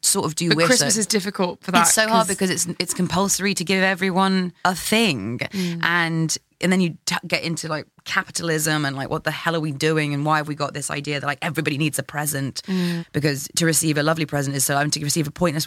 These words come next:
Speaker 1: a, a bad one, it, it just has a well of emotions of, like,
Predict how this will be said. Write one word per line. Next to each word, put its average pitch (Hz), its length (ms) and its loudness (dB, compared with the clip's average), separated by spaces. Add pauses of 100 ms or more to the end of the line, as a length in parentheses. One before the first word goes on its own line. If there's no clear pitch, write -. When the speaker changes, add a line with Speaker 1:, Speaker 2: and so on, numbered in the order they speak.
Speaker 1:
a, 151 120 0 (180)
a 151 200 -2
bad 160 240 2
one, 143 260 0 (160)
it, - 180 -12
it 131 140 -4
just 175 180 0
has 160 220 -2 (240)
a 151 80 2
well 180 420 2
of 151 80 -2
emotions 151 500 -2
of, 143 120 -8
like, 143 280 -2